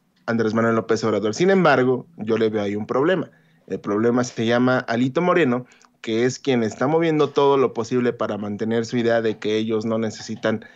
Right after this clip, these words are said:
del gobierno de la Cuarta Transformación, sino que ellos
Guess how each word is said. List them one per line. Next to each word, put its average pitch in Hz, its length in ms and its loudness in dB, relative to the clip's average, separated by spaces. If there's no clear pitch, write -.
del 113 460 2
gobierno 113 380 2
de 113 120 2
la 101 120 -2
Cuarta 113 360 -2
Transformación, 113 720 0
sino 110 300 0
que 110 100 -4
ellos 110 320 -2